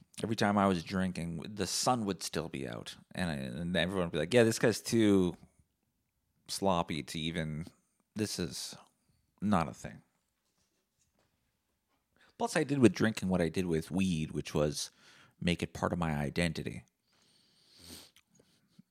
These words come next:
And I'd be stumbling around fucking wasted at Rumors Comedy Club on a Tuesday. And people would be like, "Classic Tyler, he's hammered again. Classic Tyler."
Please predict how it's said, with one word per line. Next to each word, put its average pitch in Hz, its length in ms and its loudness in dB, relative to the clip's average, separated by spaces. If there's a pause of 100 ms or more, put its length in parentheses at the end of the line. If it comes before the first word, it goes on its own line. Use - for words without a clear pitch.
(760)
And 85 160 0
I'd 82 140 0
be 78 160 -6
stumbling 85 500 -2
around 80 540 -4 (240)
fucking 87 580 -2 (100)
wasted 80 760 -8 (180)
at - 80 -18
Rumors 95 340 -2
Comedy 90 320 -8
Club 80 240 -10
on 76 100 -8
a - 160 -14
Tuesday. 95 640 4 (680)
And - 120 -10
people 85 200 4
would 82 100 2
be 80 60 4
like, 76 160 2
"Classic 101 600 0
Tyler, 170 560 6 (160)
he's 117 420 0
hammered 175 440 6
again. 110 460 2 (260)
Classic 117 680 -2
Tyler." 165 440 2